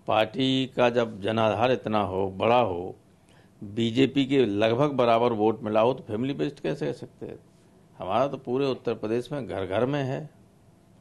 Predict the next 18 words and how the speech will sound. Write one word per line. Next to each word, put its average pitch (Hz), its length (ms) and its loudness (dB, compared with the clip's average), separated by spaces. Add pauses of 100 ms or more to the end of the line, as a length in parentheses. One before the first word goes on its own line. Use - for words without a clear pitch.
(220)
बीजेपी 123 600 0
के 135 120 2
जहाँ 120 220 2
लोग 120 260 2
हैं, 120 120 0
वहाँ 104 320 -2
भी 135 160 0
है। 139 220 -6 (1040)
तो 160 360 2 (1900)
ये 156 600 0 (500)
सही 139 460 0
है 156 180 4
कि 160 140 -4
बीजेपी 131 560 -2
कोशिश 131 500 -4
कर 113 180 -2
रही 110 280 0
है 95 280 -2